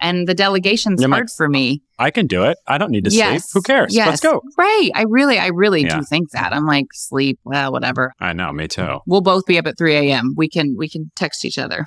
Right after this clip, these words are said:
Speaker 1: <laughs>
Speaker 2: Do you get up early every day?
Speaker 1: Chip gets up early every day. I stay up, I can stay up late. He's early. So we try to figure out this thing 'cause, you know, we, we like to stay on each other's
Speaker 2: <laughs>
Speaker 1: schedules,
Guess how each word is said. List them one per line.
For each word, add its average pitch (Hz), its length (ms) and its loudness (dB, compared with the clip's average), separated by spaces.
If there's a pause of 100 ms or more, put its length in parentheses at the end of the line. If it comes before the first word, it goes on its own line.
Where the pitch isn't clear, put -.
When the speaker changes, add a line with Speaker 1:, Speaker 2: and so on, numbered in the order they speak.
(140)
Speaker 1:
<laughs> - 280 -14
Speaker 2:
Do 123 120 2
you 156 80 4
get 165 120 2
up 156 140 -2
early 104 240 0
every 127 220 -4
day? 151 240 -6 (560)
Speaker 1:
Chip 269 340 0
gets 233 240 0
up 190 160 0
early 180 420 2
every 170 280 0
day. 156 680 -2 (480)
I 175 220 0
stay 180 320 0
up, 151 100 -2 (680)
I 196 200 -2
can 220 160 4
stay 208 200 0
up 180 120 0
late. 165 240 0
He's 185 240 -4
early. 151 400 0
So 170 160 -2
we 165 100 0
try 185 260 -2
to 180 120 -2
figure 160 260 -4
out 147 200 0
this 147 180 -6
thing 139 340 -2
'cause, - 380 -8
you 165 160 -4
know, 135 80 -2
we, 139 160 -4
we 143 240 -4
like 143 220 -4
to 147 80 -12
stay 147 240 -2
on 135 140 -4
each 135 160 -6
other's 135 220 -6
Speaker 2:
<laughs> - 60 -10
Speaker 1:
schedules, 135 360 -6